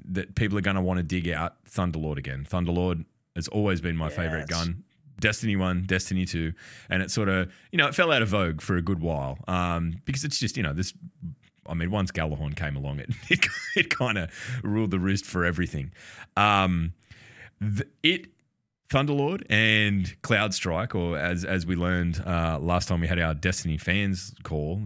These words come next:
Speaker 1: uh, Thunder Lady, as I've never called
Speaker 2: Yep.
Speaker 1: it, I'll never refer to it as Cloud Strike again. Um, I, I get the feeling that they're going to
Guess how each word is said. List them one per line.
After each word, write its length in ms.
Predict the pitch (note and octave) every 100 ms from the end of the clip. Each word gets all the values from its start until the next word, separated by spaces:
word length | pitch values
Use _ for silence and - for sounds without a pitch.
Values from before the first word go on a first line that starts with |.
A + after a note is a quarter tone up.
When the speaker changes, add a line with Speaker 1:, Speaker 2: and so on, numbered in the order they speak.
| F2
Speaker 1:
uh, 380 | D#2+ D2+ D2+ -
Thunder 340 | - A2 A2 F2
Lady, 500 | E2 G#2+ E2 F2 A#2
as 140 | F2
I've 220 | E2+ D#2 F2
never 260 | F#2+ F2+
called 220 | E2 E2+
Speaker 2:
Yep. 100 | D#2
Speaker 1:
it, 20 | -
I'll 120 | E2
never 200 | F2+ E2+
refer 300 | D#2+ - E2
to 120 | D#2
it 60 | D2+
as 80 |
Cloud 260 | - E2 D#2
Strike 300 | - E2+ D2+
again. 340 | - D#2+ D2+ - - - _
Um, 540 | F2+ F#2 F2+ E2 D#2+ A2+ _ _ _ _
I, 120 | F2+ F2+ A#2
I 40 |
get 120 | B2
the 60 | A#2
feeling 360 | - A#2 G2+
that 120 | F2+ E2
they're 140 | F2+
going 260 | F2 F2 E2+
to 280 | F2 D#2+